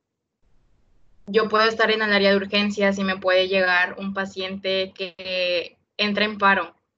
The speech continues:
Obviamente yo no me voy a poner a llorar porque el paciente puede que fallezca, sino tengo que tomar todas mis fortalezas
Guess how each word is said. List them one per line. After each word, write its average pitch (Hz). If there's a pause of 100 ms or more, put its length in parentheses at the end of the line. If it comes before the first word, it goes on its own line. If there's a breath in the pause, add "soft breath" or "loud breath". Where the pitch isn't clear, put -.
Obviamente 208
yo 220
no 208
me 220
voy 202
a 190
poner 208
a 190
llorar 196
porque 208
el 202
paciente 196
puede 196 (300)
que 208
fallezca, 196 (300)
sino 208
tengo 202
que 226 (920)
tomar 214
todas 233
mis 254
fortalezas 220